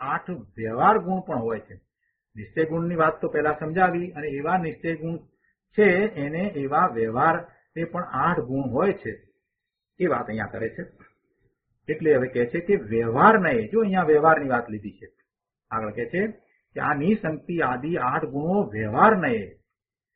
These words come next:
વ્યવહાર મોક્ષ માર્ગ પર નીચે પ્રમાણે લગાડવા, એટલે કે હવે એનો વ્યવહારમાં કઈ રીતે હોય છે એ સમજાવ્યું છે. વ્યવહાર નયે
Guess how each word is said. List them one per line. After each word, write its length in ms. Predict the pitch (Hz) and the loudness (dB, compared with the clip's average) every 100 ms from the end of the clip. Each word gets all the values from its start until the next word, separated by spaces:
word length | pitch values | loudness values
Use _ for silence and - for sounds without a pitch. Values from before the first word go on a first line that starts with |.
| _ _ 98 | _ _ -6
વ્યવહાર 420 | 123 123 185 214 | -2 4 6 6
મોક્ષ 300 | 147 190 - | 4 0 -2
માર્ગ 300 | 139 135 143 - | -2 -2 -2 -4
પર 160 | 165 196 - _ _ - | -6 -6 -10 _ _ -10
નીચે 340 | 117 139 240 247 | -6 -4 4 4
પ્રમાણે 420 | 147 131 127 127 | 4 0 0 0
લગાડવા, 500 | 147 180 151 123 139 | 0 4 4 4 0
એટલે 200 | 135 170 - | -2 -4 -4
કે 160 | 190 180 | -4 -6
હવે 240 | - 170 175 | -4 -4 -2
એનો 260 | 143 156 165 - _ _ _ 107 | -4 -6 -10 -14 _ _ _ -14
વ્યવહારમાં 640 | 104 110 131 170 170 170 - | -8 -2 2 2 0 -2 0
કઈ 180 | 226 214 | 2 2
રીતે 240 | 170 165 | 0 0
હોય 260 | 127 196 190 | 2 0 0
છે 160 | 143 135 | -2 -6
એ 120 | 147 143 - _ _ _ - | -6 -10 -12 _ _ _ -12
સમજાવ્યું 420 | 127 110 98 92 | -8 -6 -8 -10
છે. 120 | - _ _ _ _ _ _ _ _ _ _ _ _ _ _ _ _ _ _ _ _ _ _ _ _ _ _ _ | -18 _ _ _ _ _ _ _ _ _ _ _ _ _ _ _ _ _ _ _ _ _ _ _ _ _ _ _
વ્યવહાર 400 | 117 123 131 196 214 | 0 2 6 6 4
નયે 320 | 156 151 | 0 0